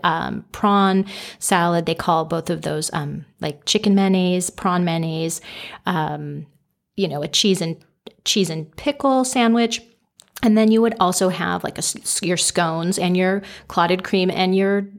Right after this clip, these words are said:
your jam. And then you would have small but, um, a few, you know, like a small brownie, a small cupcake, a little petit four type of thing. So that, that kind of falls in your, like, classic afternoon tea.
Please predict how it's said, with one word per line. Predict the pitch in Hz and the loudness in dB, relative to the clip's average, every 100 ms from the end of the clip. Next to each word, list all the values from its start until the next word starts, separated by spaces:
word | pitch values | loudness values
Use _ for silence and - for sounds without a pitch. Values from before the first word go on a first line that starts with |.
| - | 0
your | 196 | 2
jam. | 202 180 147 143 151 214 - - - | 2 0 -2 -2 -2 -4 -6 -10 2
And | 196 | 4
then | 185 | 4
you | 175 180 | 4 4
would | 185 | 2
have | 165 - 165 165 - - | 0 -2 -2 -4 -8 -6
small | - - 285 302 294 285 | -4 0 2 2 2 2
but, | 285 190 - - _ _ _ _ | 2 2 0 -10 _ _ _ _
um, | - 180 175 170 - | -6 -4 -4 -6 -4
a | |
few, | 180 - 226 208 165 160 170 - - - | -6 -2 2 4 4 0 -2 -8 -14 -6
you | |
know, | 175 | -4
like | 156 165 | -2 -4
a | 175 | -4
small | 170 - 156 | -2 -2 -2
brownie, | 160 277 285 202 160 | 0 2 4 2 0
a | |
small | - 175 185 | -2 -4 -2
cupcake, | 233 220 - 170 170 170 | -2 -2 -2 0 0 -4
a | 165 | -4
little | 165 175 | -2 -2
petit | 175 226 208 | 0 2 2
four | 208 208 175 160 - | 2 2 2 0 -4
type | - 175 170 | -2 0 0
of | 165 | -4
thing. | - 160 - | -4 -6 -4
So | - | -2
that, | 214 277 277 - | 2 2 2 0
that | 330 | -2
kind | 339 294 | 2 0
of | |
falls | 240 180 175 | 4 2 4
in | 175 | 2
your, | 165 | 0
like, | 156 143 - | -2 -4 -6
classic | - 156 - 175 - | -2 0 0 -4 -2
afternoon | 135 - - 147 156 | -4 -2 -4 -4 -4
tea. | - - - - | -6 -4 -8 -12